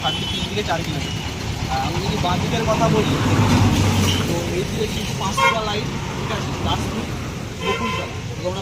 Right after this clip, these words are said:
পাঁশকুড়া হয়ে বকুলতলাতে আসবে, বকুলতলা থেকে কিন্তু তোমরা মেদিনীপুর বাস ধরবে, সেখান থেকে এসে কিন্তু নাড়াজোলে নামবে। তো এইদিকে তোমরা যারা পাঁশকুড়া দিকে আসবে তারা এই পাশ দিয়ে আসবে, তোমরা যদি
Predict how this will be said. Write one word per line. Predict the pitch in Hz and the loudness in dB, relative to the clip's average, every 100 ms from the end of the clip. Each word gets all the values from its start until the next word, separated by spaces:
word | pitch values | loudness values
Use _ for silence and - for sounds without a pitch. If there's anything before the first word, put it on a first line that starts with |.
| 185 | -6
পাঁশকুড়া | 175 - 220 208 208 | -6 -6 -4 -4 -4
হয়ে | 220 277 - - - 165 | -6 -8 -12 -12 -8 -6
বকুলতলাতে | 175 220 214 214 220 | -4 -4 -2 -4 -2
আসবে, | 190 175 202 - - - | -4 -4 -6 -8 -10 -8
বকুলতলা | 175 208 196 208 202 | -8 -6 -6 -6 -6
থেকে | 202 | -6
কিন্তু | 208 208 | -6 -6
তোমরা | 208 208 | -6 -4
মেদিনীপুর | 190 185 202 214 | -4 -4 -6 -6
বাস | 196 185 185 | -4 -6 -6
ধরবে, | 190 233 | -6 -8
সেখান | - 180 185 | -6 -6 -6
থেকে | 190 | -6
এসে | 185 196 | -6 -6
কিন্তু | 196 247 | -4 -2
নাড়াজোলে | 180 165 170 | -2 -2 -4
নামবে। | 156 - - - - - - | -6 -4 -6 -6 -6 -6 -6
তো | |
এইদিকে | 160 175 196 214 | -4 -4 -4 -4
তোমরা | 214 214 | -4 -2
যারা | 202 214 | -2 -2
পাঁশকুড়া | 208 - 214 220 | -4 -4 -4 -2
দিকে | 220 220 | -2 -2
আসবে | - 220 | -2 -4
তারা | 202 202 | -2 -2
এই | 208 | -2
পাশ | 208 220 | -4 -2
দিয়ে | 220 | -2
আসবে, | 196 - | -2 -2
তোমরা | - - | -2 0
যদি | - | 0